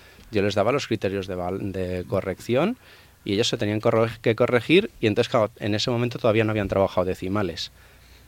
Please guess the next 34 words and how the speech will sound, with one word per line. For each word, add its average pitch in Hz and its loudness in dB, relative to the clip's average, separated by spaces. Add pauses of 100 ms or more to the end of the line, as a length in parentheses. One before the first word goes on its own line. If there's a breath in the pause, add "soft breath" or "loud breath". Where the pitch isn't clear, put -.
Y 101 -4
había 87 -2
una 90 -4
pregunta 123 2
que - -4
igual 95 2
podía 95 0
valer 92 -2
cero 92 -6
coma 90 -6
siete 110 -4
puntos, 175 4 (240 loud breath)
otra 101 -2
uno 98 -4
coma 95 -2
cinco, 185 2
<laughs> - -20
entonces - -4
necesitaban, 135 0 (340 loud breath)
y 143 0
fue 156 6
como 175 8
cuando 156 6
ellos 156 6
me 151 2
decían, 117 2 (460 loud breath)
"Vale, 139 8
pues 117 2
entonces, 151 4 (140)
Carlos, 131 2
la 110 0
semana 117 -2
que 117 0
viene 131 -2